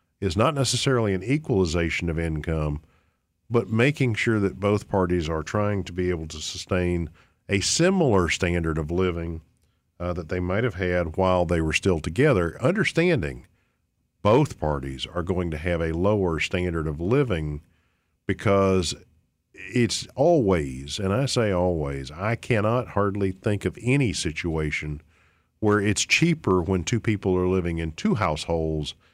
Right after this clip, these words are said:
as opposed to one household. Uh, if they're both living under the same roof, they've got the same electric bill then, it's a con-, a combined amount,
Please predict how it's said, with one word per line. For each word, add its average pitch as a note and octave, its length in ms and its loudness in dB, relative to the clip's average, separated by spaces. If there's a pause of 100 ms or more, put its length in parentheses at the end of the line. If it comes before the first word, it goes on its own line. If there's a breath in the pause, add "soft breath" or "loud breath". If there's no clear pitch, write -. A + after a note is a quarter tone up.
(140)
as F#2+ 200 0
opposed F2+ 460 -2
to F#2 60 0
one F#2+ 280 0
household. B1+ 580 -8 (840)
Uh, D#2 160 -4
if F2+ 160 -2
they're A2+ 160 4
both C#3+ 280 2
living A#2+ 340 2
under F2+ 160 0
the E2+ 100 -4
same A2+ 460 2
roof, G2+ 400 2 (600)
they've F2+ 140 0
got F2 220 0
the - 60 -10
same G#2 260 2
electric A2 420 0
bill F#2+ 280 4
then, F#2 600 0 (120)
it's D#2 300 -4
a D#2 40 -6
con-, D#2+ 260 -6 (140)
a F#2+ 80 -2
combined F#2+ 580 2
amount, F#2 500 2